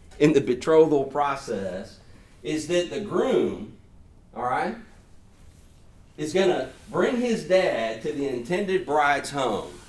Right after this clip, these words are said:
And what do we see in Revelation three twenty? What does it say? "I stand at the door and knock," right? So when they come to the house, they're bringing some items with them.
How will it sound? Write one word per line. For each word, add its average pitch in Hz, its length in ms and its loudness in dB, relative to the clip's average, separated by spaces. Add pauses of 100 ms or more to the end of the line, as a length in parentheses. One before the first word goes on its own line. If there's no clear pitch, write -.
(160)
And 131 140 -2
what 175 160 4
do 254 40 4
we 240 100 -2
see 233 180 -4
in 156 120 2
Revelation 156 720 -2
three 135 280 -10
twenty? 120 420 -10 (140)
What 131 160 -6
does 175 180 -2
it 160 140 -2
say? - 340 -8 (920)
"I 131 80 -8
stand 165 400 0
at 175 120 0
the 165 80 -2
door 151 360 4
and 170 80 0
knock," - 340 -4 (220)
right? 160 360 -4 (680)
So 180 200 4
when 208 200 4
they 254 180 2
come 302 300 -2
to - 60 -6
the 214 140 0
house, - 680 -4 (960)
they're 208 200 4
bringing 226 420 4
some 165 220 2
items 151 440 2
with 110 260 -4
them. - 240 -12